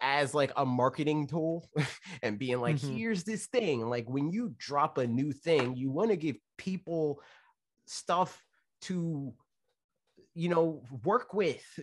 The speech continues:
Speaker 1: to, to live with for as long as they have to live with it. Just the logo is going to drive people crazy. <laughs>
Speaker 2: Yeah.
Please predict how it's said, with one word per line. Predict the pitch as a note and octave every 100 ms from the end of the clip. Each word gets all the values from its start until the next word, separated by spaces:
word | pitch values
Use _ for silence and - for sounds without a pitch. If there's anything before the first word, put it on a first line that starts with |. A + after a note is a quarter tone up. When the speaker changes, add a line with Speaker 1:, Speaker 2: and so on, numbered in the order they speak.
| C#3+
Speaker 1:
to, | - F3+ D#3 -
to | F3
live | D#3 G#3+ G#3+ F3
with | D#3 -
for | D#3+ D3
as | C3+
long | D3 D3
as | C#3+
they | C#3+
have | C#3+ C3+
to | C#3+
live | E3 A3
with | C3+ A#2+
it. | A#2 G2+ _ - C3
Just | F#3+ A3+
the | G#3
logo | D3+ F#3+ G3+ A3+ G3+
is | D3+
going | F3+ G3+
to | F3+
drive | E3 E3+ E3
people | E3 D3
crazy. | B2+ E3+ D#3 - _ -
<laughs> | - -
Speaker 2:
Yeah. | A2